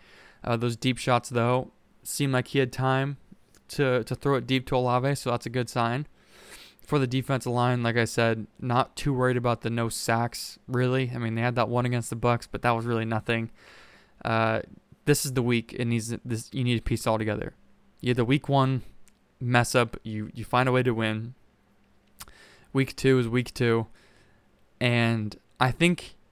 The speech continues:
as a Saints fan, as a Saints analyst, I'm content with being one and one right now. Obviously, you'd love to be two and oh.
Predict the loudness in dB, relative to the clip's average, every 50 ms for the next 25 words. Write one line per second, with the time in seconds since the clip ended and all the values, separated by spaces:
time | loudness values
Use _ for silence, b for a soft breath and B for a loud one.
0 | _ _ _ _ _ _ 0 2 4 4 4 2 0 0 0 0 0 -2 -2 -2
1 | 0 0 2 0 0 -2 -4 -4 -2 -2 -2 0 0 0 0 0 -2 -2 -4 -6
2 | -8 -16 b b b b b b b b b b 4 4 4 4 2 -2 -2 -2
3 | -2 -4 -6 -4 -2 0 0 0 -2 -6 -14 _ _ -4 -2 -2 -2 -2 -6 -18
4 | _ -2 0 0 0 0 -2 -2 -2 0 2 2 2 0 0 -2 -2 -2 -2 -2
5 | -4 -4 -6 -8 -12 -12 -14 -20 b b b b b b b b b 2 4 6
6 | 6 6 4 2 0 -4 -4 -4 0 2 2 2 2 2 -2 -2 -2 -2 -4 -2
7 | -4 -2 -2 -2 -4 -6 -8 -12